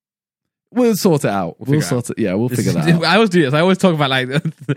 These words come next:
Speaker 2: what we're gonna add to the podcast <laughs> in the podcast still.
Speaker 1: I feel like we
Speaker 2: Um,
Speaker 1: need something new though for this.
Speaker 2: Yeah, what can we do now we're in here? Maybe we'll play a game. Mafia, maybe we're playing Mafia.
Speaker 1: What?
Speaker 2: Like, you, wa-, watch, watch, watch. You're the Mafia, right?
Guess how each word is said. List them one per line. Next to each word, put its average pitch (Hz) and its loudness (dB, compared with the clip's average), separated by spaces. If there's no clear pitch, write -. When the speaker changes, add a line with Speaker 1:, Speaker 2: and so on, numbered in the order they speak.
Speaker 2:
what 143 0
we're 143 0
gonna 143 0
add 147 -4
to 143 0
the 143 2
podcast 135 -2
<laughs> - -6
in 202 6
the 160 2
podcast 131 -2
still. 120 -6
Speaker 1:
I - -4
feel 220 0
like 185 2
we 139 0
Speaker 2:
Um, 139 2
Speaker 1:
need 139 0
something 110 -2
new 104 0
though 85 -4
for - -12
this. 78 -10
Speaker 2:
Yeah, 131 -2
what 143 -4
can 180 -2
we 160 2
do 143 0
now 104 -4
we're 110 -4
in 104 -10
here? 95 -16
Maybe 135 -2
we'll 147 0
play 123 -4
a 110 -18
game. 107 -10
Mafia, 113 -12
maybe 120 -10
we're 110 -8
playing 113 -12
Mafia. 107 -16
Speaker 1:
What? 180 -6
Speaker 2:
Like, - -18
you, 127 -20
wa-, 120 -6
watch, 117 -8
watch, 92 -18
watch. - -20
You're 127 -4
the 135 -4
Mafia, 104 -10
right? 101 -18